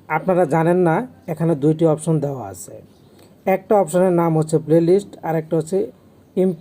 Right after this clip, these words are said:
ইন্সপিরেশন হাব। এই দুইটা যে আপনার ভিডিওর ক্ষেত্রে কতটা গুরুত্বপূর্ণ, আপনার কনটেন্টের জন্য কতটা গুরুত্বপূর্ণ, আপনি কিন্তু জানেন না।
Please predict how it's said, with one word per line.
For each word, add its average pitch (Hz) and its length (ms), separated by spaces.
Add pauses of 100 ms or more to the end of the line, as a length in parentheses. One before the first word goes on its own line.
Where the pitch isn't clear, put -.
(280)
ইন্সপিরেশন 180 800 (140)
হাব। 214 220 (640)
এই 220 100 (160)
দুইটা 202 280 (120)
যে 190 80 (220)
আপনার 175 260 (120)
ভিডিওর 160 360
ক্ষেত্রে 165 240 (100)
কতটা 165 300 (120)
গুরুত্বপূর্ণ, 165 540 (120)
আপনার 151 200 (100)
কনটেন্টের 165 560
জন্য 160 180 (560)
কতটা 185 300 (100)
গুরুত্বপূর্ণ, 165 460 (120)
আপনি 165 220
কিন্তু 160 180 (100)
জানেন 113 320
না। 98 80